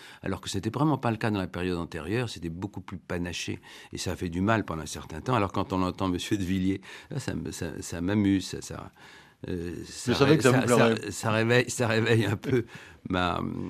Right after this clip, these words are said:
Speaker 1: mon esprit, euh, de, de résistance,
Speaker 2: Mm.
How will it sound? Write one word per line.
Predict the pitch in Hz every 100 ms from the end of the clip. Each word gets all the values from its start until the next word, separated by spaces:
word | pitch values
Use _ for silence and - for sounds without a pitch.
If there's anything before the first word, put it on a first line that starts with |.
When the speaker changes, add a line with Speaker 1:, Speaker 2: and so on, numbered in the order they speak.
| -
Speaker 1:
mon | 101 95
esprit, | 92 - 113 101 87
euh, | 82 85 85 87
de, | 85
de | 82
résistance, | 87 90 98 - - 107
Speaker 2:
Mm. | 117